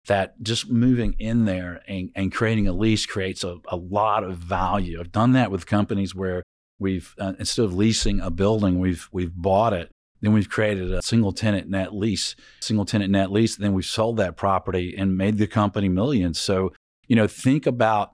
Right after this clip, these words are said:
your use of space and think about what kind of space you'd like to have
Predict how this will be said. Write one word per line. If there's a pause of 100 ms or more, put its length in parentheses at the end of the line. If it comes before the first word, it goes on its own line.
(260)
your
use
of
space (380)
and
think
about
what
kind
of
space
you'd
like
to
have